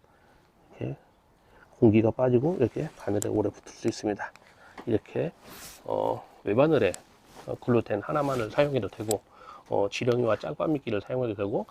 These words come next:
떡밥과 짝밥, 짝-, 짝밥 미끼로 사용을 하시면, 어, 붕어 미끼로 아주, 어, 좋은 미끼가 될 수 있습니다. 어, 일단,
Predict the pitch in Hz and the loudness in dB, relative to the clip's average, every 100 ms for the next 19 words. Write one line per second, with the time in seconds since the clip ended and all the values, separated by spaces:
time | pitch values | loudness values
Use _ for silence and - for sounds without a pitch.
0 | - _ 87 85 - 131 - 180 - 165 | -16 _ -6 -6 -8 -10 -6 -8 -6 -6
1 | 160 139 - 160 - - - - 175 123 | -6 -6 -2 -2 -2 -6 -4 0 0 0
2 | - 107 143 190 - 165 160 143 139 - | -2 -2 -2 -4 -4 -2 -2 -4 -10 -10
3 | 98 110 - - - _ - 107 107 - | -6 -6 -8 -18 -20 _ -8 -4 -4 -8
4 | - - - _ 131 123 117 113 104 120 | -20 -20 -20 _ -2 2 4 2 2 4
5 | 135 - - - 92 107 - - - - | 4 2 -8 -4 -4 2 0 0 -12 -14
6 | - - - 127 - - - - - - | -4 -4 -2 -6 -8 -14 -18 -16 -14 -2
7 | 117 113 - 113 107 120 - 120 - 113 | 2 2 2 0 2 4 4 2 2 2
8 | 104 87 - - - - - - 58 58 | 2 0 -6 -20 -20 -18 -18 -12 -4 -2
9 | 60 - - - - - - - - - | -2 -4 -10 -18 -20 -20 -20 -20 -20 -20
10 | - - _ - - - - - 123 117 | -20 -20 _ -20 -20 -20 -14 -8 -2 -2